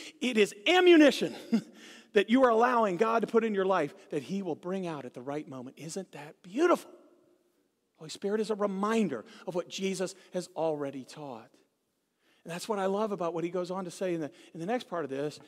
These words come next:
Jesus shows us that one of the major ways that God teaches us and works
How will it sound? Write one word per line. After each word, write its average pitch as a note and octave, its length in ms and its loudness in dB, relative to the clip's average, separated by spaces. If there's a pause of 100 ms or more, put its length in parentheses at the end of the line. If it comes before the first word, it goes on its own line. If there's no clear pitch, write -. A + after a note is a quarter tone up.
(260)
Jesus G#3 400 -4
shows B3+ 420 -2
us E3 260 0
that - 140 -8
one G#3 140 -2
of F#3 80 -2
the E3+ 60 -8
major B3+ 380 0
ways F3+ 340 -2
that F3+ 120 -6
God F#3+ 300 -6
teaches D4 440 -2
us F3 160 -4
and D#3+ 220 -8
works D4 260 -4